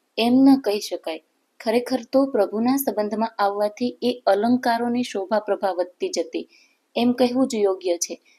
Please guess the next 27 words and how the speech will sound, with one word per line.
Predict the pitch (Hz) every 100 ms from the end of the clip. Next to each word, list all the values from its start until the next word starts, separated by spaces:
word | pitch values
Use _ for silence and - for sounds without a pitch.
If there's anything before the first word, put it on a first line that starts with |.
| _ 254
કેમ | 254 247 - _ -
કે | 277
મહારાજની | 269 226 208 214 240 240 247 262
મૂર્તિ | 226 208 - 214
તો | - 240
વસ્ત્ર | 202 - 226
અલંકાર | 254 233 226 226 233 233
વિના | 208 220
પણ | - 233 240
એટલી | 202 - 247
જ | 262
શોભાયમાન | 262 214 185 202 190 185 180
છે. | - 247 - _ _ _ -
તેઓ | 247 262
સુંદર | 262 214 208 226
શણગાર | 240 - 202 202 226 247 -
અને | 226 -
આભૂષણો | - 185 220 220 214 226
ધારીને | 214 208 185 208 214
બેઠા | 226 - 254
હોય | 240 180 170 _ _ _ _ -
કે |
સાદા | 262 233 190 185 226
વેશમાં | 214 202 226 226
વાતો | 190 185 214
કરતા | 196 196 -
હોય, | 180 180